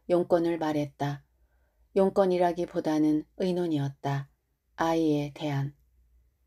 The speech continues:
"내 인연 썩 나가지 못할까?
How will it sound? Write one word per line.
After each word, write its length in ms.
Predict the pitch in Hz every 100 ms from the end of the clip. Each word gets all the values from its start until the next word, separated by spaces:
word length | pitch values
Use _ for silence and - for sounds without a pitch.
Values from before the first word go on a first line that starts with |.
| _ _ _ _ _ _ _
"내 200 | 185 185
인연 460 | 202 202 170 147 - _ _ _
썩 320 | - 262 233
나가지 380 | 196 180 202 175
못할까? 640 | 170 - 196 185 156 147